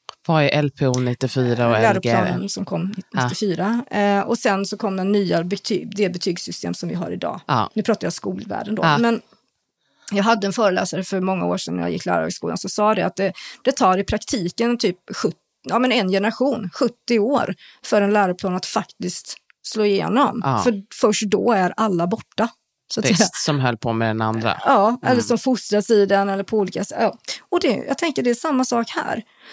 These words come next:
Speaker 2: Så att det du kan läsa i de första adoptionsböck-, handböckerna, det är inte så att det skiljer sig jättemycket från det som kom tjugo, tjugofem, trettio år senare.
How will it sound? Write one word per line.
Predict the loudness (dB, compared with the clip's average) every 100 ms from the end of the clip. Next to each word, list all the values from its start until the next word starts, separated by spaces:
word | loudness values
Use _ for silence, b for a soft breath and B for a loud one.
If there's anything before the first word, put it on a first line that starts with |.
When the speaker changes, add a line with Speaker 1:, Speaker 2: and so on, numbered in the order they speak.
| B
Speaker 2:
Så | -2 2
att | 2 0
det | 2 2
du | 2
kan | 0 2
läsa | 2 2 0 2 2 0 -2
i | 0 2 2
de | 2 0
första | 0 -2 -2 0
adoptionsböck-, | 0 -2 -4 -2 -2 -2 -6 -10 -6 -4 -4 -4
handböckerna, | -4 -2 -2 -4 0 2 2 0 _ _ _ _ _ _ _
det | 2 4
är |
inte | 4 2
så | 2
att | 2
det | 0
skiljer | -2 0 -2
sig | -2 0 0
jättemycket | -2 -4 -4 -4 -4 -2 0 -2 -4
från | -2 0
det | 0
som | -2 -4
kom | -4 -2 -2
tjugo, | -2 -2 0 -2 -2 -4
tjugofem, | -6 -6 -6 -6
trettio | -6 -8 -6
år | -6
senare. | -4 -4 -4 -2 -4